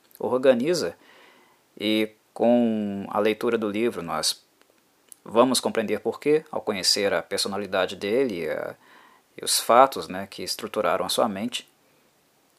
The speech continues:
E em relação ao Lestat,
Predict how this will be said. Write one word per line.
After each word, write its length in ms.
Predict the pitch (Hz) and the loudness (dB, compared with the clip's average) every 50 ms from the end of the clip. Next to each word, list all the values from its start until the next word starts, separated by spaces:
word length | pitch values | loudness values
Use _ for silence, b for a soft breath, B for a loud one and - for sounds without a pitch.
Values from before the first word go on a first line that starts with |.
| _ _ _ _ _ - - - _ _ _ _ _ _ _ _ _ _ _ _ _ _ _ _ - | _ _ _ _ _ -20 -20 -20 _ _ _ _ _ _ _ _ _ _ _ _ _ _ _ _ -2
E 160 | 156 160 165 | 0 2 2
em 100 | 180 190 | 2 2
relação 460 | 190 185 180 175 170 165 - - 123 107 | 2 2 4 4 4 4 2 0 0 2
ao 140 | 107 110 110 | 2 2 4
Lestat, 480 | 123 139 - - - 101 104 117 - | 2 2 2 2 4 4 4 4 2